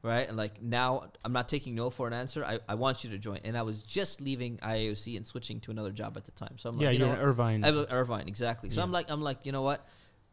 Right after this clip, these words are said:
Speaker 1: My only hesitation has always been I don't have the time to, like, pull out papers for you guys and stuff like that." He goes, "I'm gonna give you the ma-,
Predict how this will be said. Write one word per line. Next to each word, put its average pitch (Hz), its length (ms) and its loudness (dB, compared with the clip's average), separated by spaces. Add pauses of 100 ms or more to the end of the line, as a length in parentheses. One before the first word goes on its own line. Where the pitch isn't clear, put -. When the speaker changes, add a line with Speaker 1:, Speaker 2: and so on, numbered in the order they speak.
(240)
Speaker 1:
My 143 180 -2
only 170 360 2
hesitation 143 640 -2
has 117 100 -4
always 120 300 -2
been 117 240 -6
I 113 80 -6
don't 120 200 -4
have 117 180 -6
the - 80 -12
time 107 400 -8
to, - 60 -16 (120)
like, - 240 -14 (520)
pull 120 160 -4
out 113 200 -4
papers 110 340 -8
for - 140 -10
you 95 80 -6
guys 101 280 -2
and - 80 -12
stuff - 220 -10
like - 180 -12
that." - 140 -12
He 107 80 -6
goes, 104 220 -6
"I'm 123 100 -2
gonna 127 160 -4
give 127 220 -4
you 127 60 -4
the 117 100 -4
ma-, 113 220 -4